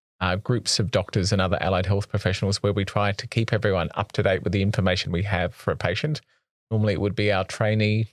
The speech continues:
doctors who would hold or take the lead in some of those meetings. But you're right, um, in the midst of covid, when everyone was busy, and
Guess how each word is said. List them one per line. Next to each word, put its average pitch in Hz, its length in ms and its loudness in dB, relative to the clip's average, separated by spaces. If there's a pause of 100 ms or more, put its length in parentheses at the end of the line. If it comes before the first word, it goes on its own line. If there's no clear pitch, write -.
(120)
doctors 156 500 0
who 101 120 0
would 90 120 0
hold 104 600 0
or - 160 -4
take 107 240 -4
the 98 120 -2
lead 120 260 2
in 113 120 2
some 113 160 0
of 113 80 0
those 110 200 0
meetings. 156 420 -2 (400)
But 139 100 -8
you're 156 80 -2
right, 151 340 -2 (100)
um, 101 380 0 (280)
in 113 420 2
the 117 100 0
midst 107 220 2
of 98 100 2
covid, 101 500 0 (100)
when 104 120 2
everyone 98 300 2
was 90 140 -2
busy, 151 480 0 (320)
and 101 120 -4